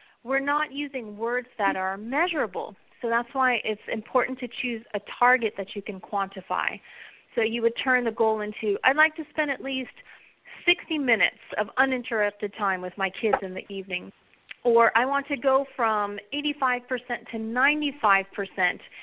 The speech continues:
in, um, positive customer service ratings." So that's what I mean by targets. You can, um, quantify them. The third thing you can do is plan at the end of each day. So make sure you know exactly what's happening for the next day,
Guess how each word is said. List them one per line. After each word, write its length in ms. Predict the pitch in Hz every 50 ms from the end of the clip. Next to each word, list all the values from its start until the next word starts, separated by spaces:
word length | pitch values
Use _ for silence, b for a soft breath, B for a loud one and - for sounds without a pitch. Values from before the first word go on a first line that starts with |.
| B B B -
in, 480 | 233 226 220 208 202 202 196 196 190 - -
um, 480 | 208 190 185 180 180 180 185 185 - -
positive 540 | - - 240 226 220 220 226 208 202 196 -
customer 720 | - - 262 240 - - - 214 202 196 185 185 190 185 - - -
service 360 | 226 214 190 190 185 190 - 202
ratings." 420 | 202 190 180 - 185 - - 202 - _ B B B B B B
So 100 | - 220
that's 220 | 226 233 233 233 277
what 80 | 269
I 80 | 262 254
mean 220 | 247 240 233 220
by 140 | 202 196 - - - -
targets. 420 | - 208 208 196 185 - - - - - - - - 220 196 -
You 140 | - 220 208
can, 300 | - 220 208 196 190 208 _ -
um, 380 | 190 175 175 165 165 175 180 _ - - -
quantify 540 | - 269 262 254 - - - 185 180 180 180
them. 220 | 180 160 151 - B B B B B B B B B B B
The 120 | - 233 233
third 280 | - 330 320 330 302
thing 140 | - 311 302
you 60 | 294
can 180 | - 294 277 254
do 200 | 262 277 277 269
is 100 | 254 247 - 240 220
plan 240 | - 247 240 233 226
at 140 | 226 220 -
the 80 | 240 214
end 180 | 208 196 190
of 160 | 190 190 185 - _ _ -
each 220 | 214 202 202 - - -
day. 320 | - 190 190 202 233 311 349 - _ _ _ _ _ _ - _ -
So 220 | 220 196 185 185
make 260 | 190 196 214 226 233
sure 280 | - - - 277 269 262
you 160 | 240 254 247
know 180 | 240 233 220 202
exactly 840 | 196 185 180 196 202 208 202 196 214 226 - 262 277 277 277 277
what's 300 | 240 214 220 226 226 -
happening 480 | - 240 214 214 - - 220 220 214 214
for 160 | - 214 196
the 100 | 196 190
next 400 | 190 190 185 190 - - - -
day, 300 | 247 226 226 247 277 262